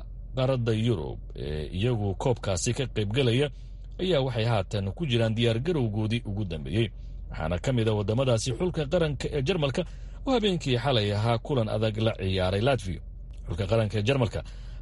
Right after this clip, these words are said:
ayaa ciyaartoydiisu waxa ay haatan isu diyaarinayaan in ay ciyaaryahan walibaahi uu isagu noqon lahaa midka koob iyo tobanka garoonka u gelaysa Jarmalka uga mid noqon lahaa.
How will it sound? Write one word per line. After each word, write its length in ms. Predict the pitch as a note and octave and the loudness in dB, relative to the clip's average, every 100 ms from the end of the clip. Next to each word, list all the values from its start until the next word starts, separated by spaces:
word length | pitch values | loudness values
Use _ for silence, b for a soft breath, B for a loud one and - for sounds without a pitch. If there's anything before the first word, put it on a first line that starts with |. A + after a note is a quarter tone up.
| - | -8
ayaa 220 | D#2 E2+ | -4 -2
ciyaartoydiisu 920 | D#2+ F#2+ F#2 - D#3 B2 A#2 G#2+ - A#2+ B B - | 0 0 0 0 2 4 4 2 2 0 B B -6
waxa 280 | A3+ - E3+ F3 | -4 2 2 2
ay 160 | C3+ A#2 A#2 | 0 2 2
haatan 400 | B2+ A#2+ - A2+ | 2 0 0 0
isu 160 | - C#3 | 0 -2
diyaarinayaan 760 | A2+ G#2 A2 B2+ G#2+ A#2+ A#2+ A#2+ B - - | 2 2 2 2 2 4 2 0 B -14 -8
in 160 | D3+ D3+ C3+ - | -4 -2 -4 -4
ay 160 | A#2+ G#2 G2+ - - - - - - | -2 0 -2 -6 -12 -10 -10 -10 -2
ciyaaryahan 480 | G#2+ A2+ D3 B2+ G#2 | 2 2 2 2 2
walibaahi 640 | G2+ G2+ G2 G2 A2 A#2 - | 2 0 0 2 2 0 -2
uu 100 | G#2+ | -6
isagu 360 | A2 D#3 A#2+ A2+ | -2 0 2 0
noqon 280 | A2 C#3+ B2+ | 2 2 2
lahaa 200 | A2+ A#2+ | 2 2
midka 300 | C#3+ - E2 B B B | 0 -2 -6 B B B
koob 200 | - E3+ E3+ | -2 -2 0
iyo 120 | A2 | -2
tobanka 680 | - A2 B2 A#2+ - F#2+ - - | 0 0 2 0 -2 -4 -4 -4
garoonka 400 | G#2+ B2 G#2 - - | 0 0 0 -4 -4
u 60 | |
gelaysa 400 | B2 A2 G2 - | -2 0 0 -2
Jarmalka 440 | F2+ G2+ F#2 D#2+ F#2 | 0 0 0 -2 -2
uga 160 | F2+ | 0
mid 140 | F#2 E2 | 0 -2
noqon 240 | D#2 E2 | -2 -2
lahaa. 260 | D2+ G#2 | 0 0